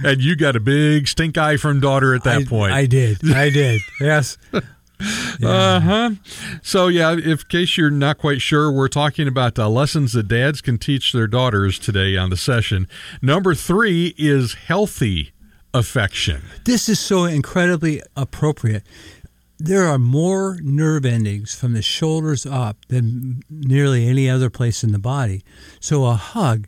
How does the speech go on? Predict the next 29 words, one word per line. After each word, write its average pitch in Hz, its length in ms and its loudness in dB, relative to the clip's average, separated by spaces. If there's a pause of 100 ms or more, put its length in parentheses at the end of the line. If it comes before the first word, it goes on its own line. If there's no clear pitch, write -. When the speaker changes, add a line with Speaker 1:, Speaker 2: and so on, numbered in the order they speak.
Speaker 2:
can 131 140 2
be 117 100 2
very 127 220 0
powerful. 147 560 -4 (500)
It 139 160 -2
releases 127 540 0
more 117 140 0
hemoglobin. 135 840 2 (360)
It's 110 400 -4
energy 139 440 0
producing. 113 680 0 (500)
So 160 340 -2 (240)
to 156 140 0
do 185 260 -2
that 175 240 0
with 135 220 -4
our 120 160 2
daughters 151 480 -2
and 127 100 0
the 123 60 2
message 135 580 -2
that's 104 180 -8
sent, 143 640 -6 (640)
that 160 160 -2
it's 135 160 0
a 139 60 0
healthy, 160 400 -2
appropriate 147 640 -4
hug, 135 360 -4